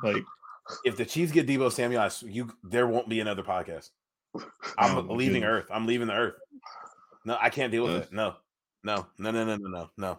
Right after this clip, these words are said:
Speaker 2: Don't even say that again. Don't say no shit like that.
Speaker 1: It happened.
Speaker 2: <laughs>
Speaker 1: What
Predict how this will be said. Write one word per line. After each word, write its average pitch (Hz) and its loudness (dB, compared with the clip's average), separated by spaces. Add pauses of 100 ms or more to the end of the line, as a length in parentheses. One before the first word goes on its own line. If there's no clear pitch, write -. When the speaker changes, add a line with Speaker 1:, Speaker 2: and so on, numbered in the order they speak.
(180)
Speaker 2:
Don't 120 2
even 120 0
say 95 -4
that 85 -4
again. 78 -14 (160)
Don't 107 -6
say 107 -8
no 90 -8
shit 80 -16
like 76 -18
that. - 0
Speaker 1:
It 123 8
happened. 135 4 (760)
Speaker 2:
<laughs> 160 10
Speaker 1:
What 180 12